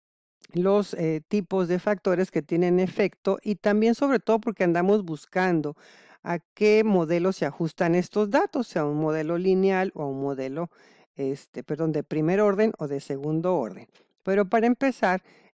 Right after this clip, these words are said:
aquí hay otra gráfica que es nueva para ustedes, la gráfica de Pareto. Con la gráfica de Pareto también lo que podemos ver son las fuentes de variación que vienen en la tabla de análisis de la varianza. Esa es otra forma rápida también de saber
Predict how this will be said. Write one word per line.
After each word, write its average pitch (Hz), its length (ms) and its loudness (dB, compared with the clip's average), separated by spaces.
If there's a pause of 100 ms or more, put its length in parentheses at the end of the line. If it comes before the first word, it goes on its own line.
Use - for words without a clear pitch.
(100)
aquí 175 300 -2
hay 220 100 2
otra 247 280 0
gráfica 175 600 0
que 156 180 -4
es 156 160 -8 (140)
nueva 165 360 0
para 156 240 -2
ustedes, 156 420 -4
la 156 120 -4
gráfica 151 460 -6
de 175 100 -4
Pareto. 233 420 -4 (320)
Con - 140 -4
la 185 80 2
gráfica 190 460 0
de 233 120 2
Pareto 208 560 2
también 160 580 0 (140)
lo 165 160 -2
que 160 120 -6
podemos 175 500 0
ver 185 280 0 (280)
son 190 400 2
las 165 200 -2
fuentes 180 380 0
de 226 80 2
variación 226 580 2
que 160 120 -2
vienen 156 220 0
en 180 40 4
la 165 100 0
tabla 143 280 -4
de 170 40 0
análisis 165 400 -2
de 196 100 0
la 214 120 2
varianza. 220 480 0 (420)
Esa 220 180 -2
es 226 80 -2
otra 240 280 2
forma 226 340 4
rápida 202 440 2
también 160 500 -2
de 180 160 -4
saber 147 440 -4